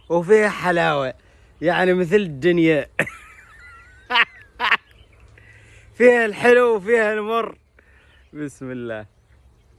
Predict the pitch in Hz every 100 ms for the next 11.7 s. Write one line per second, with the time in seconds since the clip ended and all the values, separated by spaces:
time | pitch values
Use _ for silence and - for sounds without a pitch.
0 | - _ _ _ - - _ _ 98 98
1 | 98 98 101 92 - 101 90 95 87 -
2 | _ _ _ _ _ - - 147 80 101
3 | 107 107 101 101 98 95 90 _ _ -
4 | 190 240 233 185 202 - - - - 1077
5 | - - - _ - - _ _ _ -
6 | - 170 165 151 175 - 147 156 160 139
7 | 117 76 - 135 147 131 151 156 120 120
8 | 147 127 117 135 160 170 104 85 _ _
9 | _ - _ - - 117 123 110 156 120
10 | 101 - - - - - _ - - -
11 | 107 120 131 139 143 139 127